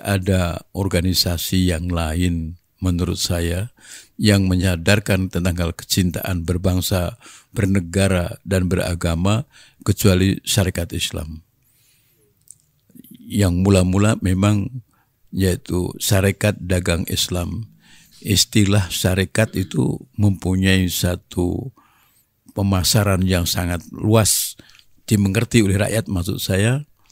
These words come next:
Maka istilah syarikat adalah upaya untuk menyatukan, menyatukan bangsa yang tadinya dipecah belah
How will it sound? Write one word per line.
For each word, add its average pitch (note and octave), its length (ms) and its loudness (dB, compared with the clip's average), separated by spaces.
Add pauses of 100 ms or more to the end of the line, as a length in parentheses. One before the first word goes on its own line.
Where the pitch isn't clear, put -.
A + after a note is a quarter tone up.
(400)
Maka G2 600 -2 (580)
istilah A2 480 4
syarikat G2 680 -2 (260)
adalah G2+ 380 0
upaya F#2+ 580 0
untuk G2+ 380 0
menyatukan, F#2+ 960 -2 (1000)
menyatukan G#2 1120 0
bangsa G2 640 2
yang G2 320 2
tadinya F#2 480 0
dipecah - 480 -2
belah G2+ 400 0